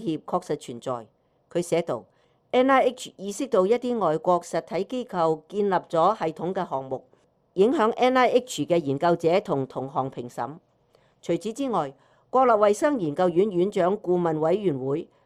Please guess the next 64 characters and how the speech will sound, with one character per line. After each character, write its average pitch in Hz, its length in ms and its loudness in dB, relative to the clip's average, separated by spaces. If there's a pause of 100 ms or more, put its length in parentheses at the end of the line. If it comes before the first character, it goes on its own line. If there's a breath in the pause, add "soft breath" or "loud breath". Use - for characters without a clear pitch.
(100)
仲 226 200 2
成 175 200 -4
立 185 60 0
咗 185 320 2
工 277 180 -4
作 208 120 2
小 - 200 0
組， 196 320 4
專 262 220 -2
門 175 140 2
負 165 200 -4
責 175 200 -2
處 - 160 -4
理 190 200 2
外 165 180 2
國 165 320 2
對 180 140 4
研 139 200 -4
究 165 220 2
獨 151 220 -4
立 151 100 -2
性 165 220 -4
嘅 160 80 0
影 139 220 -4
響。 135 260 -10 (760)
柯 311 140 4
林 190 160 4
斯 - 160 -6
嘅 233 160 2
呢 254 140 -2
封 262 180 0
信 196 260 2
遭 254 180 6
到 190 240 6
原 151 280 0
北 254 180 2
京 247 160 0
大 156 220 0
學 147 240 0
生 285 220 0
命 175 220 2
科 247 240 2
學 170 220 2
院 175 180 0
長 160 380 0
姚 170 160 4
毅 185 300 2
嘅 196 260 2
批 226 320 -2
評。 117 100 -10 (600)
姚 196 120 8
毅 208 60 4
喺 220 420 6
畀 220 240 4
柯 - 180 6
林 180 160 4
斯 - 180 -8
嘅 214 120 2
一 226 100 6
封 240 240 0
公 240 200 0
開 240 120 0
信 165 220 -4
話， 123 240 -8